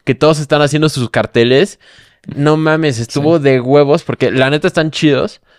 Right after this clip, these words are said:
Speaker 1: Me gustaron mucho y le gustó tanto a la gente que la gente se empezó, se puso a hacer sus, sus pósters y ya están haciendo publicidad gratis.
Speaker 2: Claro.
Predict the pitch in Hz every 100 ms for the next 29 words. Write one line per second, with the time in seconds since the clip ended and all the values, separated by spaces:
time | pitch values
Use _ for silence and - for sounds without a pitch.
0 | _ - 113 117 156 139 156 165 - 156
1 | - 131 127 131 123 123 117 156 175 175
2 | 156 123 139 170 127 113 147 139 156 143
3 | 135 - 135 120 123 117 117 131 143 143
4 | 156 156 151 156 147 131 - 107 131 120
5 | 120 117 117 117 - 170 202 165 - -
6 | 123 117 127 147 175 170 143 147 156 156
7 | 160 165 131 107 113 120 143 123 104 -
8 | - - _ _ _ - 123 117